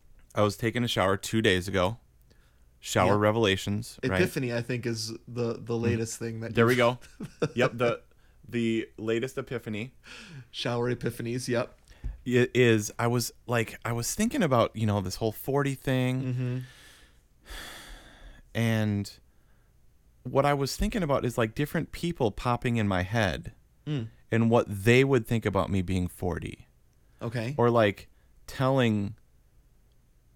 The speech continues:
Speaker 1: people I'm forty.
Speaker 2: Huh.
Speaker 1: Or, like, comparing myself to other people at forty and where they're at.
Speaker 2: Okay.
Speaker 1: And so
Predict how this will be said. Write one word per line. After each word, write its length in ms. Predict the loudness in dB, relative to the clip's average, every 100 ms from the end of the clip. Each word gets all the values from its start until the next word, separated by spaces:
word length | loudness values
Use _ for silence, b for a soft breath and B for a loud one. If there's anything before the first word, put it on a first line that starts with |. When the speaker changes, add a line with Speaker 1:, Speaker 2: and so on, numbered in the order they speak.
| -20 -10
Speaker 1:
people 540 | -6 -4 -4 -10 -10 _ -2
I'm 180 | -2
forty. 640 | -2 -6 -6 -6 -8 -12 -16 _ _ _
Speaker 2:
Huh. 240 | -10 -8 -8 -4
Speaker 1:
Or, 280 | 2 4 4
like, 680 | 2 0 2 0 -2 -14 -20 _ _ _ _ _ -14
comparing 580 | -6 -6 -2 0 0 2
myself 440 | 0 0 -2 -2
to 120 | -6 0
other 280 | 4 6 4
people 640 | 2 -4 -2 -4 -4 -6 _
at 220 | -6 -6 -6
forty 440 | -4 -2 -2 -2
and 200 | -2 -2
where 180 | 0 -2
they're 400 | 0 0 2 -2
at. 240 | -8 -12 _ _ -14
Speaker 2:
Okay. 360 | -12 -10 -10 -12 _ _ b b b b b b b -2
Speaker 1:
And 180 | 0 0
so 580 | 0 2 4 4 0